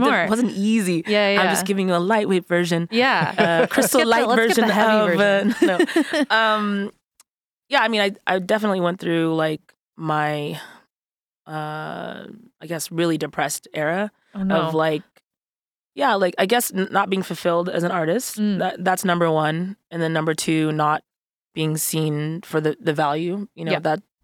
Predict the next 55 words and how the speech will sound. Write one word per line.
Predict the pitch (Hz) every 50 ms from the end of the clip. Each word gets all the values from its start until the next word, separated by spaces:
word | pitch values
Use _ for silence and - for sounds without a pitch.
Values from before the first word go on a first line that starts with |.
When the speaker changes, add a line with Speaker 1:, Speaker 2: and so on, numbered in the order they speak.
| _ _ _
Speaker 1:
you | 160
know, | 156
I'm | 151 151
bringing. | 151 151 151 151 147 151 156 160 - _ _ _
Not | - 175 170 160
being | 170 180 175 165
able | 160 160 165
to | - 160
have | 151 170 170 170
a | 170
full-blown | 160 - - 165 156 156 151 147 151
career. | 156 - 165 156 156 151 175 202 - -
Speaker 2:
Mm. | 202 196 190 175 170 160 -
Speaker 1:
You | - 165
know, | 160 151 151
I | 156 147
think | 147 - 151 151 -
that's | 151 147 139 - - - - _ _ _ _
also | - 151 156 - -
depressing | 156 147 151 143 - 151 151
'cause | 160 156 151
you | 151
just | 147 147 -
get | - 156
in | 147
this | 151 143 -
rat | 151 143 135 147
race | 151 147 - -
of, | 151 147
like, | 151 151 - - - - - - - -
going | 160 156 175
to | 196
sessions | - - 254 262 - 214 190 170 165 160
and | 160 156 156
then | 156 160
nothing | 156 156 156 196 202 196
comes | 214 226 240 220
of | 220 208 190
it, | 180 165 160
or, | 156 151 156
or | - 185 175 170 165
it | 170 156
does. | - 226 226 220 208 190 180 165
And | 160 160
it's | 156 151 -
just, | 170 156 -
like, | 165 160 151 - - - - - _
and | - 170
this | 175 160 -
is, | 160 147 151
like, | 143 135 - - _ _ _ _ _ _ _ -
weird | 165 180 175 165 160 156 151 - _ _ _ _ _ _ _ _ _ _ _ _ _
haggle | - - - 165 170 170 170 165 165 160 160 156
negotiation | 156 156 156 160 160 151 - 160 156 156 151 - 165 160
thing, | 151 156 156 151 156